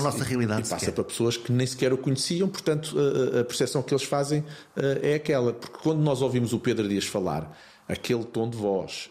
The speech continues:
Speaker 1: aquela expressão
Speaker 2: Sim.
Speaker 1: de face, lábios com um
Speaker 2: Até o
Speaker 1: invertido.
Speaker 2: sítio, até o sítio onde é filmado, até a luz que, que ali está, é um
Speaker 1: Tudo aqui, tudo aquilo é condicionado. Eh, e nós,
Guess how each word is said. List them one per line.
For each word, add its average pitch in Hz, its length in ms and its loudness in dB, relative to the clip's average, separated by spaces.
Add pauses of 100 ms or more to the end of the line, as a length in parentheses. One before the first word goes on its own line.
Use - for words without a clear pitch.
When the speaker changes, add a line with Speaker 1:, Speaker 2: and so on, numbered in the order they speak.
Speaker 1:
aquela 107 360 -2
expressão 110 380 0
Speaker 2:
Sim. 110 60 -2
Speaker 1:
de - 60 -8
face, - 480 -4 (300)
lábios 101 520 -2 (140)
com 107 180 0
um 113 280 2
Speaker 2:
Até 110 180 4
o 139 60 6
Speaker 1:
invertido. 123 80 2
Speaker 2:
sítio, 113 480 2
até 135 200 0
o 135 120 2
sítio 147 380 0
onde 113 140 2
é 98 60 0
filmado, 107 680 2
até 104 300 0
a 110 80 2
luz 117 540 2
que, 95 340 -4
que - 180 -6
ali 101 160 -2
está, 101 480 0
é 87 140 -4
um 87 360 -8 (140)
Speaker 1:
Tudo 170 180 0
aqui, 127 180 -6
tudo 160 180 -2
aquilo 160 220 0
é 160 60 0
condicionado. 151 680 -2 (180)
Eh, 107 540 2 (220)
e 143 80 4
nós, 127 580 2